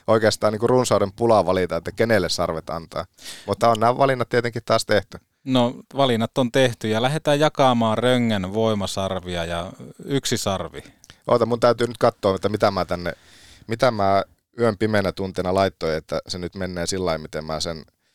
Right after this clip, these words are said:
Speaker 1: olin tänne miettinyt.
Speaker 2: Joo, ja tässä kohtaa täytyy sanoa, että Joonas Hepolalle iso, iso hatunnosto, sillä hänhän painaa monesti tässä keskiviikkona, ö, painaa radiolähetystä Radio Pookille ja sitten illan kähmässä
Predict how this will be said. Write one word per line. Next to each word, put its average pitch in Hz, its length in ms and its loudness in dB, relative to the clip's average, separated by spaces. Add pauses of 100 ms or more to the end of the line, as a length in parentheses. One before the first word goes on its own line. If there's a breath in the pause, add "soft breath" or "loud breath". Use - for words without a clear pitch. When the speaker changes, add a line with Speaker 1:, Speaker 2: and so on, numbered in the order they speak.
(280)
Speaker 1:
olin 90 300 -2
tänne 82 220 -8
miettinyt. 87 540 -4
Speaker 2:
Joo, 139 100 6
ja 135 80 4
tässä 147 260 2
kohtaa 120 360 0
täytyy 117 300 0
sanoa, 120 260 2
että 113 140 -4
Joonas 120 380 2
Hepolalle 113 600 2
iso, 131 360 0
iso 113 260 0
hatunnosto, 110 680 0
sillä 107 380 -2
hänhän 147 380 0
painaa 127 540 4 (200)
monesti 123 600 0 (400)
tässä 110 280 -2
keskiviikkona, 98 1040 -4
ö, - 20 -18 (1120 loud breath)
painaa 98 400 -4
radiolähetystä 107 840 0
Radio 98 280 -4
Pookille 101 500 -4
ja 101 80 -6
sitten 123 480 -2
illan 170 360 4
kähmässä 131 560 0